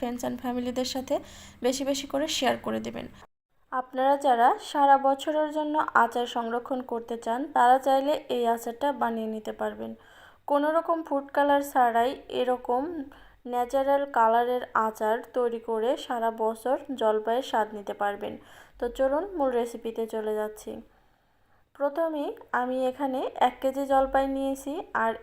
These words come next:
এই জলপাইগুলো আমার কেনা হয়েছিল দু থেকে তিন দিন আগে, অনেকটা নরম হয়ে গেছে। তাই এই জলপাইটাকে সিদ্ধ করার কোনো প্রয়োজন নেই। এই যে দেখুন, এভাবে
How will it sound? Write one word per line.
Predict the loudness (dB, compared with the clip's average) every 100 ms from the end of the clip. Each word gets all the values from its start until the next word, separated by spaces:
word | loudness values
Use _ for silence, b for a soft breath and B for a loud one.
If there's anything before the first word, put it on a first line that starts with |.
| -4
এই | -2 0
জলপাইগুলো | 0 2 0 0 -2 0 0
আমার | -2 -4 -6
কেনা | -6 -4
হয়েছিল | -6 -8 -8 -4 -2 -2
দু | -6 -6
থেকে | -8 -8 -8
তিন | -8 -6
দিন | -8 -2 -2 -2
আগে, | -2 -2 -2 B B B
অনেকটা | 0 0 0 -2 0
নরম | 2 2 0
হয়ে | -2 -2 -2
গেছে। | -2 0 -2 -2 -12 _ _ _ _ -2
তাই | -2 -2 -4
এই | 0
জলপাইটাকে | 2 4 4 4 2 0 -4 -4
সিদ্ধ | -6 -4 -2 0
করার | 0 0
কোনো | -2 -4
প্রয়োজন | -2 -2 0 -4 -6
নেই। | -8 -4 -4
এই | 0
যে |
দেখুন, | 0 0 -2 -6 -4 -4
এভাবে | -2 -2